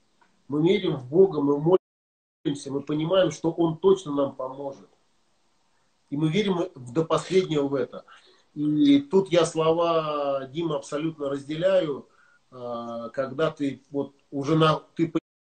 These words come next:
понимаешь, что все, ты как бы вот твое тело — это как бы просто пыль,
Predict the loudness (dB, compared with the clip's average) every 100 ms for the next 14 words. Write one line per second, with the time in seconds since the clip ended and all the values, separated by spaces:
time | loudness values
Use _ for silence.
0 | _ _ _ 0 4 4 4 -2 -12 -10
1 | -4 -4 -6 _ _ _ -10 -8 -6 -6
2 | -6 -4 -4 -4 -2 -2 -2 0 2 2
3 | -2 -4 -8 -8 -6 -8 -6 -6 -6 -10
4 | -4 -2 -2 -6